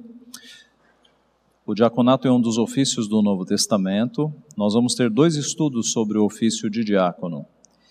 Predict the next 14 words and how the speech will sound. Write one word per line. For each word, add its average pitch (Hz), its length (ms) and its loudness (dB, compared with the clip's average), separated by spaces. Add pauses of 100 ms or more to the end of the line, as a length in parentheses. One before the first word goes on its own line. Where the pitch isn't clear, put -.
(600)
Nesta 151 360 2
manhã, 117 440 0 (680)
eu 107 100 -2
vou 117 160 0
falar 107 400 0
sobre 117 720 -4
o 107 220 -2
diaconato 110 640 0
em 117 100 2
Genebra. 101 640 -2 (560)
No 113 120 -4
domingo 139 360 0
que 110 140 -2
vem, 101 400 0